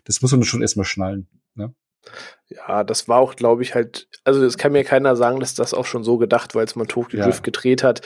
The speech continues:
Speaker 2: Da hat man sich eben mit diesem Reboot, was wir gleich nochmal zu sprechen kommen, wo es dann quasi sich nochmal neu aufgewickelt hat, hat man, glaub ich, da einfach eine Menge aus der Vergangenheit reingeschrieben, dass so
Speaker 1: Ja, ja.
Speaker 2: halbwegs schlüssig ist. Ich glaub, das war da auch noch nicht Konzept.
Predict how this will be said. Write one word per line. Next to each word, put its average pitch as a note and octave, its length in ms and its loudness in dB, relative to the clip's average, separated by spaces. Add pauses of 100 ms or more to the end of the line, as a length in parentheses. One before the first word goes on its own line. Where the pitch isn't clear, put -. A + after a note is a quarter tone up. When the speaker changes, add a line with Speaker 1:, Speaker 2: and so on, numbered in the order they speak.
(180)
Speaker 2:
Da B2 140 -2
hat C#3 100 0
man C#3 140 0
sich B2+ 180 -2
eben B2 140 0
mit C3 200 0
diesem B2+ 280 -2
Reboot, D3 560 -4
was C3 180 2
wir C3 200 4
gleich B2+ 200 2
nochmal B2+ 160 -2
zu - 100 -12
sprechen - 380 -2
kommen, A#2+ 220 -6
wo A#2+ 60 -2
es A#2+ 100 -4
dann A#2+ 80 -2
quasi A2+ 240 -2
sich A2+ 180 -8
nochmal A#2+ 200 0
neu A#2 160 4
aufgewickelt A#2 640 -2
hat, A#2 200 -2 (280)
hat C3+ 180 0
man, C#3 120 0
glaub B2 220 2
ich, B2+ 100 -4
da B2 100 4
einfach A#2 200 -2
eine B2 100 -2
Menge A#2 240 0
aus A#2+ 100 2
der B2 120 2
Vergangenheit A#2 600 0 (140)
reingeschrieben, C3+ 720 -2
dass A#2+ 140 -4
so G#2 100 -4
Speaker 1:
Ja, G2+ 60 -2
ja. G2+ 80 0
Speaker 2:
halbwegs A2 240 -4
schlüssig B2 300 -4
ist. A#2 180 -6 (200)
Ich - 100 -10
glaub, B2 200 4
das - 220 -2
war A2 80 2
da A2 160 2
auch G#2+ 140 0
noch G#2+ 120 -6
nicht A2 180 -14
Konzept. - 500 -12